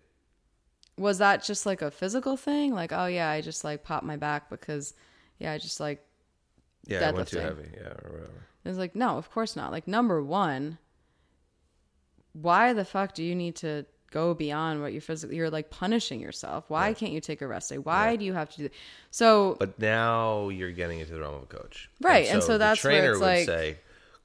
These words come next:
Speaker 2: "Great.
Speaker 1: go to a P T."
Speaker 2: Here we go.
Speaker 1: Yeah.
Speaker 2: Like,
Speaker 1: It's just about the physical.
Speaker 2: like, like, here we go. Like, okay, you wanna go, you wanna deadlift five fifteen today and
Speaker 1: Mm-hmm.
Speaker 2: you've, like, worked out for the past six weeks? Like, no problem.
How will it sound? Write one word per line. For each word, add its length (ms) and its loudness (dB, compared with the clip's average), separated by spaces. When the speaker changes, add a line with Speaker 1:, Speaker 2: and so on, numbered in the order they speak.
Speaker 2:
"Great. 380 2
Speaker 1:
go 200 6
to 100 6
a 60 4
P 240 -4
T." 440 -2
Speaker 2:
Here 160 4
we 220 0
go. 420 2
Speaker 1:
Yeah. 60 -12
Speaker 2:
Like, 360 -4
Speaker 1:
It's 120 -8
just 160 -4
about 200 -2
the 80 -12
physical. 180 -4
Speaker 2:
like, 140 6
like, 180 2
here 160 2
we 80 2
go. 140 6
Like, 180 0
okay, 200 2
you 180 0
wanna 200 2
go, 340 0
you 140 -4
wanna 220 0
deadlift 320 -2
five 300 -2
fifteen 420 -8
today 480 -6
and 180 -4
Speaker 1:
Mm-hmm. 120 -4
Speaker 2:
you've, 220 -10
like, 280 -6
worked 260 -4
out 340 -2
for 80 -14
the 80 -8
past 280 -10
six 240 -8
weeks? 220 -8
Like, 140 -8
no 120 -4
problem. 520 -2